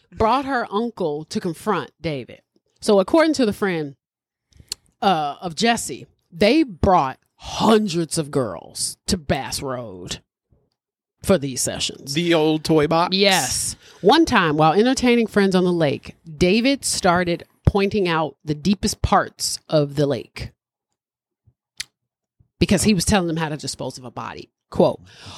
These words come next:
Speaker 1: "Opening up the chest of the corpse and then filling it with rocks as ballast after binding the chest cavity tightly with chicken wire."
Speaker 2: Is that
Speaker 1: The
Speaker 2: why homie had nuts inside of him? Like
Speaker 1: I
Speaker 2: nuts
Speaker 1: would
Speaker 2: and bolts? Like, you know what I'm saying?
Speaker 1: Possibly.
Speaker 2: Okay, now,
Speaker 1: But
Speaker 2: I
Speaker 1: see,
Speaker 2: mean, it's
Speaker 1: he
Speaker 2: making
Speaker 1: wasn't
Speaker 2: sense
Speaker 1: in the
Speaker 2: now.
Speaker 1: lake,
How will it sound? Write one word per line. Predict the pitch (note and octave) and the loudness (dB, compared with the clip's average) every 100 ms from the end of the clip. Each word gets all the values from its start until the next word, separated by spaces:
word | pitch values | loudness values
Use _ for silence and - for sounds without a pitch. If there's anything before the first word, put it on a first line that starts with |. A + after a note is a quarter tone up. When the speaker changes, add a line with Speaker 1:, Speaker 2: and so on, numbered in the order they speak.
| - - | -6 2
Speaker 1:
"Opening | A#3 D4 C4+ | 4 4 2
up | A#3+ | 0
the | A3 | 2
chest | - G#3 G3+ - | 2 2 2 0
of | E3+ | -2
the | |
corpse | F3 F3+ - - | 0 0 0 0
and | F3 | 2
then | D#3+ | 2
filling | D3 F3 E3+ | 2 2 4
it | E3 D3+ | 0 0
with | D#3+ | -2
rocks | D3 C#3+ G3+ - - - | 2 2 0 -2 -2 0
as | E3+ D#3 | -2 0
ballast | C#3+ B2+ C3 G3 - - | -2 -2 -2 -2 -2 -2
after | D3+ C#3+ D#3+ | -4 0 0
binding | D3 C#3+ C#3+ C#3+ | 2 0 2 0
the | C3 | 0
chest | - D#3 D3 - | 0 0 0 0
cavity | - D3+ C#3+ E3 | 0 2 2 0
tightly | F3 D#3 D3+ D#3 D#3+ | 0 -2 0 0 0
with | E3 - | 0 0
chicken | D3 - C3+ | -2 0 -4
wire." | C3+ C3 B2+ F#3 - | -4 -6 -4 -4 -4
Speaker 2:
Is | F3 | -6
that | G#3+ | -2
Speaker 1:
The | - | 2
Speaker 2:
why | C#4+ | 4
homie | B3+ B3+ B3 | 4 2 2
had | B3 | 2
nuts | G3 A3 - - | 2 -2 -2 -6
inside | G#3 G3+ A3 | -6 -6 -6
of | A3 | -6
him? | A#3 A3+ _ | -8 -12 _
Like | - | -2
Speaker 1:
I | C#3+ C3 | 0 0
Speaker 2:
nuts | A#2 | 0
Speaker 1:
would | - A2+ | 0 -2
Speaker 2:
and | |
bolts? | E3 F3 G3 - | 0 -2 -4 -8
Like, | D3+ C#3 - | -6 -4 -4
you | |
know | C#3+ | -2
what | C#3 | -4
I'm | |
saying? | - G3+ G3+ | -4 -4 -4
Speaker 1:
Possibly. | F#3+ G3+ - - D#4+ E4 | -4 -2 0 2 4 4
Speaker 2:
Okay, | E4+ - | 2 0
now, | D3 A3 | 0 2
Speaker 1:
But | F4+ | 2
Speaker 2:
I | |
Speaker 1:
see, | - | 4
Speaker 2:
mean, | G#4 | 2
it's | F4 | 4
Speaker 1:
he | G4+ | 2
Speaker 2:
making | |
Speaker 1:
wasn't | G#4 F4 E4+ | 4 0 0
Speaker 2:
sense | D4 | -2
Speaker 1:
in | |
the | B3 | -2
Speaker 2:
now. | A3+ | 0
Speaker 1:
lake, | C4 - | 0 -2